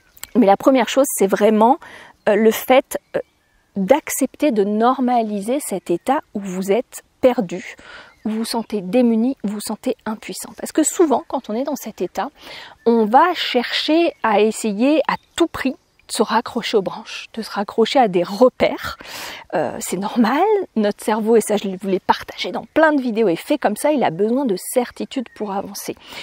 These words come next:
Il a besoin d'être sûr, il a besoin d'être certain, c'est ce qui crée notre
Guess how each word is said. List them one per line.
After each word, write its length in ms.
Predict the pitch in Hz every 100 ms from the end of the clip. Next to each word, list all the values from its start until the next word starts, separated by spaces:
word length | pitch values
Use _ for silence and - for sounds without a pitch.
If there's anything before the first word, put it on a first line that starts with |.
| - -
Il 140 | 190
a 60 | 160
besoin 320 | 170 196 190
d'être 320 | 131 - -
sûr, 340 | - - 349
il 100 | 285
a 60 | 202
besoin 340 | 175 180 190
d'être 220 | 185 - -
certain, 500 | - - - 320 320
c'est 80 | -
ce 100 | -
qui 120 | -
crée 200 | - 226
notre 180 | 175